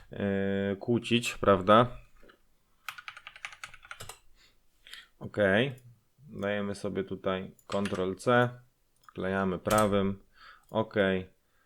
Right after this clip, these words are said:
quit i do widzenia. Dobra, teraz musimy zedytować, mm, plik e, server conf, który zawiera konfigurację, e, Zabbix serwera, więc skopiujemy sobie tą ścieżkę. E,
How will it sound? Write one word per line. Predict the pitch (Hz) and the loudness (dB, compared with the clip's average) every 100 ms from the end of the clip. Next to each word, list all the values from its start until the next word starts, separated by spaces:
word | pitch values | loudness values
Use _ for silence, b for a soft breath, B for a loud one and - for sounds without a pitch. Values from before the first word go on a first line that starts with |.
| _ _ - | _ _ -8
quit | 92 92 85 - - | -2 -2 -2 -12 -10
i | 92 | -2
do | 95 | -2
widzenia. | 95 95 98 95 120 123 - _ _ _ - b b b b b b b _ | 0 0 2 2 0 -2 -18 _ _ _ -20 b b b b b b b _
Dobra, | 98 98 87 80 120 | 4 4 4 -2 0
teraz | 120 135 123 | 4 4 2
musimy | 120 143 131 135 123 | 0 2 4 2 0
zedytować, | 104 92 - 117 127 120 117 117 117 - | -2 0 4 4 6 4 6 6 4 0
mm, | - 104 104 | -4 -2 -2
plik | - 107 117 - _ _ - | 0 0 0 -2 _ _ -8
e, | 98 101 101 101 95 | -6 -4 -2 -4 2
server | 123 117 110 113 | 4 6 4 4
conf, | 104 117 123 | 2 2 -2
który | - 101 95 87 | 0 2 2 0
zawiera | 95 101 104 98 | 0 2 2 2
konfigurację, | 113 113 - 98 101 98 - 95 95 B B B - | 2 -2 -4 -4 2 2 2 2 0 B B B -6
e, | 92 95 92 92 92 | -2 0 2 2 0
Zabbix | 90 101 95 - | 2 2 0 -2
serwera, | - 98 98 90 107 123 | 0 4 4 4 2 0
więc | 92 104 117 - - - | -4 -2 -2 -4 -16 -18
skopiujemy | - 107 113 107 104 | -4 0 2 0 0
sobie | 98 | -2
tą | 98 110 | 0 -2
ścieżkę. | - 110 92 - | 2 2 2 4
E, | 95 | 2